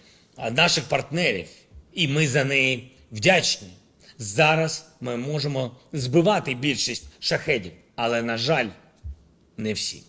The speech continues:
Вони забирають життя наших людей,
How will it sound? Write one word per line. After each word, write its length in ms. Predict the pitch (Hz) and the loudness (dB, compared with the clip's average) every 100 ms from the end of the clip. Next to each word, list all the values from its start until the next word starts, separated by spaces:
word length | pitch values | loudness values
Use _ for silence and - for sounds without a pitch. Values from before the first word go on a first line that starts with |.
| _ - - | _ -20 -12
Вони 240 | 117 123 185 | -6 0 2
забирають 460 | 180 160 175 180 | 2 4 4 4
життя 340 | 131 147 165 151 | 0 -2 0 -2
наших 400 | 139 131 123 123 | -2 -6 -8 -10
людей, 380 | 123 101 - | -12 -10 -14